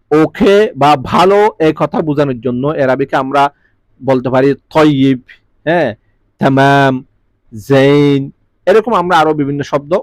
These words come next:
বলতে পারি। একটা আম-, আহ, আমরা প্রশ্নের ভিত্তিতে বলবো, প্রশ্ন, আহ, যে রকম, যে সিস্টেমে করবে আমরা সেই সিস্টেম-, সেই সিস্টেমে আনসার দিব।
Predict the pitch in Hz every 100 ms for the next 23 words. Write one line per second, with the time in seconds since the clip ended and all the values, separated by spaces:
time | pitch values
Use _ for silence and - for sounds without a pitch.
0 | 139 131 107 113 120 208 - _ _ _
1 | 139 - 170 156 135 131 127 120 110 117
2 | 135 131 - 160 - 220 208 151 139 -
3 | 131 117 107 127 190 _ _ _ 139 -
4 | 156 156 156 131 131 127 117 113 110 -
5 | 101 - _ 123 139 143 139 147 139 120
6 | 147 - 180 - 202 196 196 220 - 139
7 | - 143 - 147 147 - 139 131 135 143
8 | 185 - _ _ 160 151 123 104 101